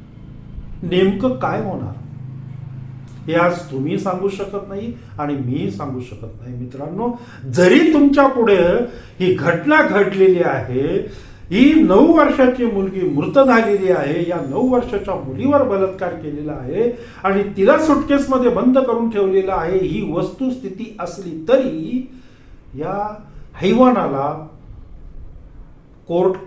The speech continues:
शिक्षा देईल की नाही देईल, हे त्यांच्या जे काही तपास यंत्रणेवर अवलंबून आहे,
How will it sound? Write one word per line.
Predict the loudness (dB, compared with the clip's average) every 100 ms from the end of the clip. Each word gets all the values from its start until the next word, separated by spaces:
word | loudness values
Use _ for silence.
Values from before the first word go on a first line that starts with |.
| -18 -20 -20 -16
शिक्षा | -14 -12 -8 -6 -6 -6 -2
देईल | 0 2 0 -2 -8 -10
की | -8 -6
नाही | -6 -4 -4
देईल, | -4 -4 -4 -8 -12 -18 -10
हे | -4 -4 -4
त्यांच्या | -6 -4 -2 -2 -2 -6 -12 -18 -20 -12
जे | -8
काही | -4 -6 -4 -6
तपास | -2 -2 0
यंत्रणेवर | -2 -2 -4 -2 -2 -2 -4 -8 -14 -20 -10
अवलंबून | -6 -4 -4 -4 -6 -8
आहे, | -8 -10